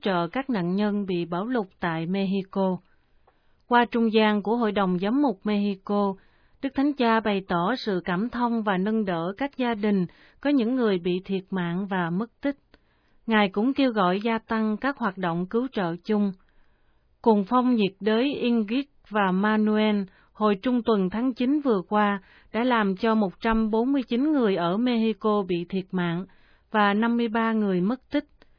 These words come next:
Thiệt hại kinh tế lên đến hơn bảy tỷ năm trăm triệu Mỹ Kim. Tình trạng khẩn trương đã được chính phủ tuyên bố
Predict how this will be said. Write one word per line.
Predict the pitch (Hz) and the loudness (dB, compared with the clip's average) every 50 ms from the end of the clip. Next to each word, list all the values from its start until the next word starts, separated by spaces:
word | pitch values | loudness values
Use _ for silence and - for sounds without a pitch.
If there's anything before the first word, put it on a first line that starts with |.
| _ _ _ _ _ _ _ - | _ _ _ _ _ _ _ 0
Thiệt | 233 220 - | 0 0 2
hại | 226 214 190 185 190 190 | 2 2 2 2 0 -2
kinh | - 269 262 254 220 | -2 0 0 0 0
tế | - 233 233 262 302 320 | 0 0 2 2 2 2
lên | 294 277 254 233 226 | 2 2 2 2 2
đến | 220 226 269 302 | 2 2 2 0
hơn | 277 262 254 240 233 226 202 | 0 0 0 0 0 0 0
bảy | 175 175 196 208 - | -2 -2 -2 -4 -4
tỷ | 214 180 175 190 220 | -2 -2 0 0 0
năm | 254 262 240 226 | 0 0 -2 -2
trăm | 214 233 226 220 208 | -2 -2 -2 -2 0
triệu | - 202 175 170 | 0 -2 -2 0
Mỹ | 180 180 208 202 - - | 0 -2 -2 -4 -6 -2
Kim. | 226 220 214 208 202 190 - _ _ _ _ _ _ _ _ _ _ _ | 0 2 2 2 0 -2 -8 _ _ _ _ _ _ _ _ _ _ _
Tình | - 233 220 202 | 2 2 2 2
trạng | 190 214 196 185 196 196 | 2 0 0 0 0 -2
khẩn | - 196 214 247 | -2 -2 -2 -2
trương | 233 269 254 240 233 220 | 0 2 2 4 4 2
đã | 208 226 240 | 2 0 2
được | 226 220 185 - | 2 0 -2 -2
chính | - 269 294 277 | -2 -2 -2 -2
phủ | - 233 180 170 190 214 - | 0 -2 -2 -2 -2 -2 -2
tuyên | 240 226 214 214 208 | -2 0 0 0 0
bố | 220 226 262 | 0 0 -2